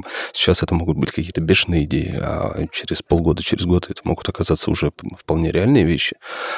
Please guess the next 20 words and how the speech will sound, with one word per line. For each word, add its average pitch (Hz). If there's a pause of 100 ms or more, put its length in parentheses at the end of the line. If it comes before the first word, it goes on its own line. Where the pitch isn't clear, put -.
(120)
А, 90
я 95
думаю, 104
это 92
в 90
любом 107
случае -
придёт. 90 (220)
А, 87
это 87
будет 95
так -
или 92
иначе 90
помогать 87
в -
каких-то -
типовых -
процессах, -
э, 85